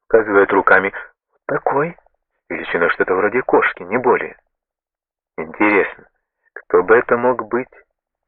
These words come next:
Живности за все дни наших блужданий мы встретили немного. Спугнули зазевавшуюся жирную куропатку, почти из-под ног взлетела. Неспешно поднялся тетеревиный выводок,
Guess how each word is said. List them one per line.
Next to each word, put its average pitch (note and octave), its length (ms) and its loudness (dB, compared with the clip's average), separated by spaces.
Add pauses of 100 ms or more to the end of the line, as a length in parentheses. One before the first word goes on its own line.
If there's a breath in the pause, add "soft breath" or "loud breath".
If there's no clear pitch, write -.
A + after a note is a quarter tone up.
(880)
Живности F#2+ 920 0
за F2+ 140 -20 (180)
все G2 160 -4
дни F#2 260 -8
наших F2 440 -4
блужданий F2 680 -2 (460 loud breath)
мы G3+ 160 2
встретили C#3 560 -4
немного. E2+ 680 -8 (520 loud breath)
Спугнули C#3+ 680 -4
зазевавшуюся F2 880 0
жирную E2+ 420 -6
куропатку, B2+ 800 2 (500)
почти A2 380 -2
из-под G#2 340 0
ног G2+ 320 0 (100)
взлетела. G2+ 720 0 (1040)
Неспешно E3 600 0
поднялся C#3 640 0
тетеревиный A2+ 680 -4
выводок, A#2+ 540 0